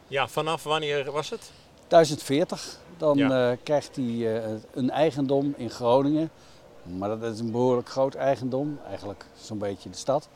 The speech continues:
Speaker 1: Het hele buurtschap, want er was meer
Speaker 2: Ja,
Speaker 1: een buurtschap,
Speaker 2: het, het
Speaker 1: toch?
Speaker 2: was een dorp.
Speaker 1: Dorp.
Speaker 2: Het was een dorp. Hè, maar wat we nu als binnenstad krij-, eh, kennen, daar, grote delen daarvan krijgt hij in eigendom van de Duitse koning,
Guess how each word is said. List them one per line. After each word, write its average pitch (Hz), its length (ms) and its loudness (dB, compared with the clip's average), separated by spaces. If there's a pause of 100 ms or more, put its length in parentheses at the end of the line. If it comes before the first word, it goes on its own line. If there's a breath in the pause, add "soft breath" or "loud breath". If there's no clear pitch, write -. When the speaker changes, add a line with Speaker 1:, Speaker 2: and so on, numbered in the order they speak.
Speaker 1:
Het 107 100 -14
hele 139 240 2
buurtschap, 151 580 -2
want 123 160 -4
er 120 60 -4
was 107 160 -2
meer 107 160 -4
Speaker 2:
Ja, 110 420 2
Speaker 1:
een 110 60 2
buurtschap, 127 220 0
Speaker 2:
het, 107 80 -2
het 117 80 -6
Speaker 1:
toch? 135 100 2
Speaker 2:
was 113 100 0
een 123 60 -2
dorp. 123 280 4
Speaker 1:
Dorp. - 200 -20
Speaker 2:
Het 117 100 -2
was 120 160 -2
een 113 80 -6
dorp. 123 260 4 (380 loud breath)
Hè, 151 80 -2
maar 139 160 6
wat 127 160 4
we 117 80 0
nu 131 140 6
als 101 140 -2
binnenstad 127 520 -2
krij-, 120 460 -2
eh, 117 120 -4
kennen, 117 400 -2
daar, 113 300 -4
grote 135 400 0
delen 113 280 -2
daarvan 101 340 -8
krijgt 117 300 -6
hij 143 100 -6
in 113 160 -8
eigendom 156 520 -4 (360 loud breath)
van 131 260 -2
de 120 380 2
Duitse 110 400 -4
koning, 113 480 -2